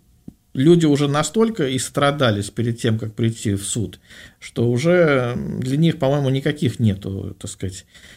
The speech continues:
э, запретных приёмов, так сказать. А вот, э, но бывает и такое, то есть, э, бывают всякие ситуации. Бывают, люди договариваются,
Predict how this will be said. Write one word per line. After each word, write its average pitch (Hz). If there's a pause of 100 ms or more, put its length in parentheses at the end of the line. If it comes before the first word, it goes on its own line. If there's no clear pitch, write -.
(220)
э, 98
запретных 113
приёмов, 107
так -
сказать. 87 (760)
А 110
вот, 147
э, 143
но 196
бывает 277
и 277
такое, 294
то 170
есть, 156
э, 175
бывают 226
всякие 262
ситуации. 120
Бывают, 175
люди 147
договариваются, 139